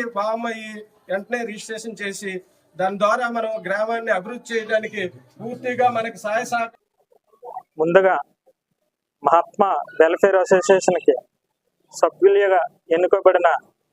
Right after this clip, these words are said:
Speaker 2: సభ్యులందరికీ, మరి ఈ అసోసియేషన్ ప్రెసిడెంట్గా రాజారావు గారిని ఎన్నుకోబడినందుకు ముందుగా నా ధన్యవాదాలు తెలియజేస్తూ,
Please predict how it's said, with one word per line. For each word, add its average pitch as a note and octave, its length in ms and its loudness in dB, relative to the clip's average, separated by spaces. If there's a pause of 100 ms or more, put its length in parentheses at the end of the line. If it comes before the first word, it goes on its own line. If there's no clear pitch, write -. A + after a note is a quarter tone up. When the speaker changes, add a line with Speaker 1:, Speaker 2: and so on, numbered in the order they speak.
(560)
Speaker 2:
సభ్యులందరికీ, G3 680 4 (540)
మరి E3 180 4 (1200)
ఈ F3 120 6
అసోసియేషన్ G#3 520 4
ప్రెసిడెంట్గా F3+ 520 4 (420)
రాజారావు F3+ 420 4
గారిని F3+ 220 4
ఎన్నుకోబడినందుకు E3 760 4 (640)
ముందుగా D3+ 240 4
నా E3 120 4
ధన్యవాదాలు D#3 600 4
తెలియజేస్తూ, D#3 600 4